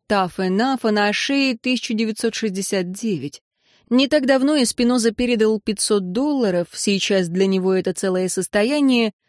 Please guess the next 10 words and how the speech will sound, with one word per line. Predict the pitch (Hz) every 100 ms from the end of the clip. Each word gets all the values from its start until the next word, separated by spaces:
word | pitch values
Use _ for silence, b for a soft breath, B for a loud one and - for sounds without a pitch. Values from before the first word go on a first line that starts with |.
| -
дому | 214 214 311 302 254
Геккельбери, | 214 285 247 277 262 277 254 180
в | -
котором | 185 185 185 180
помогают | 190 190 185 202 185 196
неблагополучной | 190 180 180 185 190 202 - 196
молодёжи | 185 180 185 214 240 202
из | 196 214
окрестных | 220 220 196 214 -
районов. | 247 240 196 165 -